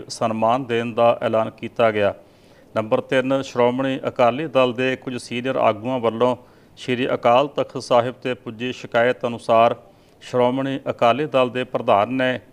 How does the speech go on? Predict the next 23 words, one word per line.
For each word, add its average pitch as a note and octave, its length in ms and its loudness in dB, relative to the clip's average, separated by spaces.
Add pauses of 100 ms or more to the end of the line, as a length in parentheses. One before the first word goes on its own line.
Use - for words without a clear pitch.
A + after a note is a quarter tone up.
(140)
ਪੰਥਕ B2+ 420 -4
ਭਾਵਨਾਵਾਂ B2 720 2
ਦੀ B2+ 220 -4
ਤਰਜਮਾਨੀ A#2+ 720 -2
ਨਹੀਂ A2+ 200 -8
ਕੀਤੀ, C3+ 500 -4 (440)
ਜਿਸ A2 300 -6
ਕਰਕੇ C3 480 0
ਸ਼੍ਰੋਮਣੀ B2 600 -4 (100)
ਅਕਾਲੀ B2 360 2
ਦਲ B2 240 2
ਦੇ B2+ 160 -6
ਪ੍ਰਧਾਨ A#2+ 480 0
ਨੂੰ B2 220 -2 (420)
ਦੋਸ਼ਾਂ B2 480 0
ਦਾ B2+ 300 4
ਸਪਸ਼ਟੀਕਰਨ B2+ 1160 0 (600)
ਪੰਦਰਾਂ C3+ 400 2
ਦਿਨਾਂ B2+ 280 0
ਦੇ B2 120 -4 (100)
ਅੰਦਰ A2+ 360 -2
ਅੰਦਰ A#2+ 340 2 (200)
ਸ਼੍ਰੀ C3 320 -4